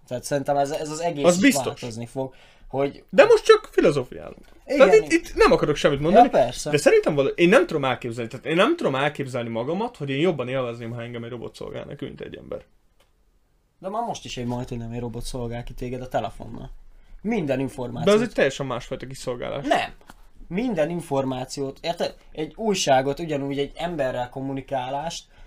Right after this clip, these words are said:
Speaker 1: már megszakítottál azért, tehát egy emberrel, mit tudom én, Sanyika ott dolgozik a Y Y-ba, és te megkérdezheted tőle,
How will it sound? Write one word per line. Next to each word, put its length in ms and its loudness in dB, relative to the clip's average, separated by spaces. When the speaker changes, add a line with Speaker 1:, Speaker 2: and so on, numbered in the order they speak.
Speaker 1:
már 260 4
megszakítottál 1120 -4
azért, 480 0
tehát 160 -6
egy 140 -6
emberrel, 520 2
mit 180 -6
tudom 280 -4
én, 140 -2
Sanyika 420 -2
ott 160 -4
dolgozik 440 -10
a 40 -10
Y 120 -4
Y-ba, 500 -6
és 180 -8
te 80 -6
megkérdezheted 760 -6
tőle, 360 -10